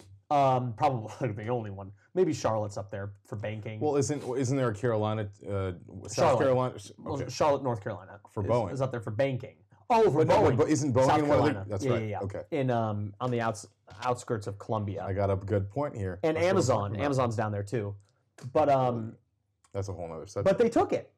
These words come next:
Speaker 1: because the R four, R four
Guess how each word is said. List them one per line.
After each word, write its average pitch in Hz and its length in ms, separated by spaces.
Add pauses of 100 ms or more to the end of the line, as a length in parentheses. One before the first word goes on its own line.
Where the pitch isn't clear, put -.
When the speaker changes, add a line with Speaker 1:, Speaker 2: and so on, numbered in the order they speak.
(540)
Speaker 1:
because 196 560
the 170 500
R 180 180
four, 269 420
R 175 120
four 240 440